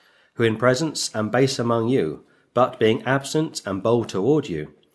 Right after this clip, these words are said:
But I beseech you that I may not be bold when I am present with that confidence, wherewith I think to be bold against some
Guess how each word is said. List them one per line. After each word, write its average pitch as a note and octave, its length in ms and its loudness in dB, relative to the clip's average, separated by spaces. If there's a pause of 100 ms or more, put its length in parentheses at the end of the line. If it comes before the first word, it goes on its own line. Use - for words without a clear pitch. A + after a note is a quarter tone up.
(360)
But G#2+ 120 2
I D3 100 8
beseech D#3 560 -2
you D3+ 140 4
that - 500 -2
I B2+ 140 4
may A#2+ 80 2
not C#3+ 160 2
be C#3+ 100 0
bold F#2+ 500 2
when G2 120 -2
I G2 80 0
am F#2+ 80 -4
present F#2+ 640 -4
with F#2 100 -6
that A#2+ 220 -4
confidence, - 720 -6 (420)
wherewith C3 440 6
I A#2+ 100 -2
think C#3 300 -2
to - 80 -10
be A#2 100 0
bold B2+ 380 4
against A#2+ 360 -2
some D#2+ 420 0